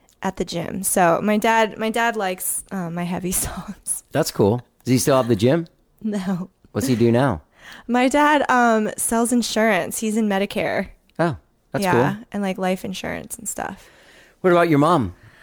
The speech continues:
Speaker 1: My mom is, so everyone's still in Baltimore, where
Speaker 2: That's,
Speaker 1: I'm from.
Speaker 2: oh, okay.
Speaker 1: Um, my mom, <sighs> I don't know what to say about my mom 'cause there's,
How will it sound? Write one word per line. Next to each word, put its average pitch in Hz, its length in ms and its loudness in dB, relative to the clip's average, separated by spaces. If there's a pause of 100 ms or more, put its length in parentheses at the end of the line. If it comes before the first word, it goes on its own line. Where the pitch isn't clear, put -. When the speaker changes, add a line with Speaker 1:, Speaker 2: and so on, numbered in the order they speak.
(680)
Speaker 1:
My 277 320 4
mom 285 640 6
is, 269 320 4
so 262 260 6
everyone's 269 480 4
still 262 220 2
in 247 120 4
Baltimore, 202 800 2
where 127 180 2
Speaker 2:
That's, 98 80 2
Speaker 1:
I'm 107 40 0
from. 104 400 2
Speaker 2:
oh, 95 40 4
okay. 90 80 0 (800)
Speaker 1:
Um, 196 580 2 (120)
my 220 300 4
mom, 247 880 4
<sighs> - 960 -20
I 208 840 -4
don't 302 140 2
know 277 120 6
what 226 140 2
to 190 100 -6
say 185 240 2
about 180 240 0
my 190 120 -2
mom 196 320 -4
'cause 202 120 -4
there's, 208 340 0